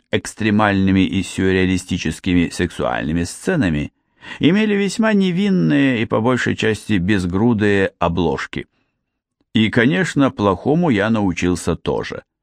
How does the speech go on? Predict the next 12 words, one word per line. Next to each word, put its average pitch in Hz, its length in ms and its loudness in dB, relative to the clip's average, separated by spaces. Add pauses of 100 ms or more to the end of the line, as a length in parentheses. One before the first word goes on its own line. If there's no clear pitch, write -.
(480)
Сам 101 300 2
я 95 180 2
ребенком 92 640 2
любил 90 400 2
взрослую 87 640 0
литературу, 92 800 -4 (460)
и 113 80 2
потому, 170 440 0
когда 135 360 0
моей 120 280 0
дочке 117 460 0
Холли 85 720 0